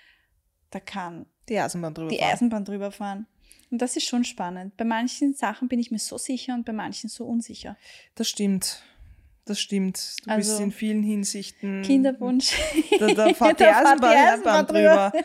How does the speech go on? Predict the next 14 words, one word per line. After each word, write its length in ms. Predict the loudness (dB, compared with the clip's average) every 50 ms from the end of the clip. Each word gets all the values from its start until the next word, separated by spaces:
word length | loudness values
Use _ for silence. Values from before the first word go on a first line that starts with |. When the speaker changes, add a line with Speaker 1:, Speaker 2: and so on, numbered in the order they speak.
| -6 _ -4
Speaker 2:
Unsere 280 | 0 0 2 2 2
Beziehung, 540 | 2 2 0 0 0 0 0 0 0 0 -2
da 80 | 0 4
fährt 260 | 4 4 4 6 4
die 40 | 4
Eisenbahn 500 | 4 4 4 2 2 0 0 0 0 0
Speaker 1:
<laughs> 20 |
Speaker 2:
drüber. 140 | 0 2 2
Speaker 1:
Ja. 180 | 2 2 2 -2
Speaker 2:
Aber 120 | -4 -4
sobald's 540 | -6 -6 -8 -4 -2 -2 0 0 -2 -4 -4
darum 280 | -4 -2 -2 -2 -2 -4 -4
geht, 360 | -4 -4 -2 -2 -4 -4 -8 _ -20 -20 -20 -20 -20 _ _ _ -4 -2
ähm, 840 | 0 2 2 2 0 -2 -4 -6 -8 -10 -12 -14 -16 -16 -18 -18 -10